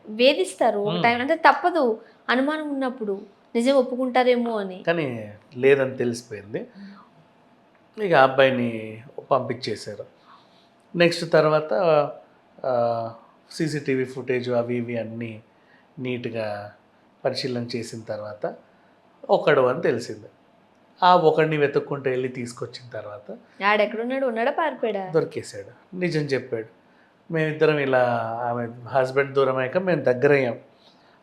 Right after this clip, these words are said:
Speaker 2: ఆమె నాతోనే కాక చాలా మందితో సన్నిహితంగా ఉంటుందని నాకు తెలిసింది. నేను పలుమార్లు హెచ్చరించాను, ఆమె తీరుతెన్ను మార్చుకోలే. ఒకానొక
Speaker 1: అసలు ఆమె
Speaker 2: సందర్భంలో"
Speaker 1: తీరుతెన్ను మార్చుకోవాల్సినంత అవసరం ఏంటి? వాడికి నచ్చలేదు, నువ్వు వెళ్ళిపోవచ్చు కదా.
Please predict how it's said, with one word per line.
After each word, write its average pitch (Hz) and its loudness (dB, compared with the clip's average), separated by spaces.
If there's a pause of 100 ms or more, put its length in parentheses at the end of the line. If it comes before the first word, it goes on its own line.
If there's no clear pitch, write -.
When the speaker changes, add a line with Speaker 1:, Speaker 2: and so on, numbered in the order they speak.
Speaker 2:
ఆమె 185 6
నాతోనే 175 10
కాక 170 4
చాలా 160 10
మందితో 160 2
సన్నిహితంగా 151 0
ఉంటుందని 139 -4
నాకు 170 -2
తెలిసింది. 135 -2 (840)
నేను 208 2
పలుమార్లు 165 6
హెచ్చరించాను, 165 4
ఆమె 165 4
తీరుతెన్ను 160 0
మార్చుకోలే. 139 -2 (1160)
ఒకానొక 202 8
Speaker 1:
అసలు 180 8
ఆమె 233 10
Speaker 2:
సందర్భంలో" 185 10
Speaker 1:
తీరుతెన్ను 302 4
మార్చుకోవాల్సినంత 277 0
అవసరం 240 0
ఏంటి? 233 -4
వాడికి 220 2
నచ్చలేదు, 262 -2
నువ్వు 339 -2
వెళ్ళిపోవచ్చు 294 0
కదా. 262 0